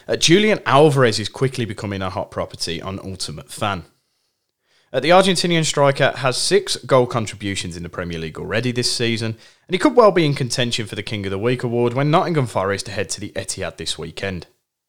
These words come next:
Alvarez already holds a strong record against the East Midlands side,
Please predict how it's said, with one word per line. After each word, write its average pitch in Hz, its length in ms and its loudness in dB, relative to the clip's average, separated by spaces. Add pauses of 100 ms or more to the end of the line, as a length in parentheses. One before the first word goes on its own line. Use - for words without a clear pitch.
(1000)
Alvarez 180 520 6
already 202 300 6
holds 147 460 2
a 120 80 0
strong 104 280 0
record 104 360 -2
against 92 240 -6
the 92 80 -8
East 87 220 -8
Midlands 117 360 -2
side, 117 360 0